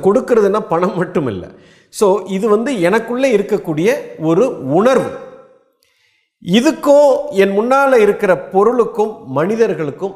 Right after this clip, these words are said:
சம்பந்தமே கிடையாது. ஆனா, இன்ஃபாச்சுவேஷன் அப்படின்னா என்ன அர்த்தம்னா, இப்போ நான் உன்னை காதலிக்கிறேன், எனக்குள்ள ஒரு நீடு இருக்கு, எனக்குள்ள ஒரு தேவை இருக்கிறது.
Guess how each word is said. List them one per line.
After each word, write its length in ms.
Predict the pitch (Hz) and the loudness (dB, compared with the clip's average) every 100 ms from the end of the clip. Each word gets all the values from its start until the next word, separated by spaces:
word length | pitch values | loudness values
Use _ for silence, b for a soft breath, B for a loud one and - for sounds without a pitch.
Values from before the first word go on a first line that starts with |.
| - | -14
சம்பந்தமே 840 | - - 135 160 160 156 165 160 | -20 -14 -12 -8 -8 -6 -6 -6
கிடையாது. 400 | 120 95 - _ _ _ _ _ _ _ _ - | -8 -12 -16 _ _ _ _ _ _ _ _ -12
ஆனா, 500 | - 139 127 104 139 - B B B | -4 0 0 -2 -4 -10 B B B
இன்ஃபாச்சுவேஷன் 1300 | - 196 226 - 247 240 - 190 160 139 - - 135 - - | -2 -2 -2 -2 -2 -2 -4 -2 0 0 -2 -6 -6 -8 -6
அப்படின்னா 440 | 113 113 113 131 120 | -4 -2 -2 0 -2
என்ன 220 | 104 113 | -2 -4
அர்த்தம்னா, 760 | 92 - 110 90 87 110 147 - B B B | -6 -4 -6 -4 -4 -2 -2 -6 B B B
இப்போ 560 | 170 143 160 135 110 B B | -4 0 2 2 0 B B
நான் 320 | 139 165 196 170 | -2 0 0 0
உன்னை 380 | 160 190 202 185 | 0 0 -2 -2
காதலிக்கிறேன், 1000 | - 165 175 196 196 180 - 156 147 107 | -2 0 2 2 0 -2 -4 -2 -2 -2
எனக்குள்ள 760 | 135 165 - 226 269 165 175 | -2 -2 -2 -4 2 4 2
ஒரு 220 | 165 147 143 | 0 -2 -2
நீடு 420 | 160 233 269 185 | -2 0 0 0
இருக்கு, 300 | 123 - - | -2 -8 -12
எனக்குள்ள 460 | 131 175 180 226 208 | -6 -6 -6 -2 0
ஒரு 260 | 151 123 | 0 -4
தேவை 420 | - 185 196 196 156 | -4 -2 0 0 0
இருக்கிறது. 440 | 104 - 85 - | -2 -6 -12 -14